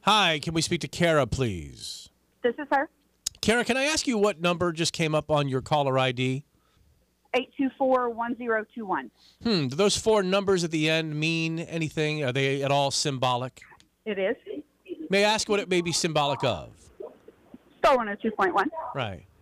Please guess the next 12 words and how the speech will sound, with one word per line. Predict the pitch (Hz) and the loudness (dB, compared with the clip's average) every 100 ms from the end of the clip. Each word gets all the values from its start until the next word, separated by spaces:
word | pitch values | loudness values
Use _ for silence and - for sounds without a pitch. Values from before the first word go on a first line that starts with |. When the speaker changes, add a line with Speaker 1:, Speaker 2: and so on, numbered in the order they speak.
| _ _ - - 1017 - - - - 190 | _ _ -10 -4 -4 -6 -12 -20 -10 -2
Speaker 1:
You | 240 | 2
have | 214 | 2
been | 185 | 0
declining | 170 220 214 196 | 0 0 2 2
our | 185 | 0
call | - 180 170 165 | 2 2 4 2
all | - 165 151 | 2 2 2
day. | 131 87 - - 208 - | 0 -2 2 2 2 -2
Speaker 2:
<laughs> | 226 - 220 415 - - - - - _ _ _ - | -4 -2 -2 -2 -4 -8 -14 -18 -18 _ _ _ 0
Okay, | 294 359 349 | 2 2 2
let | 330 | 2
me | 359 | 0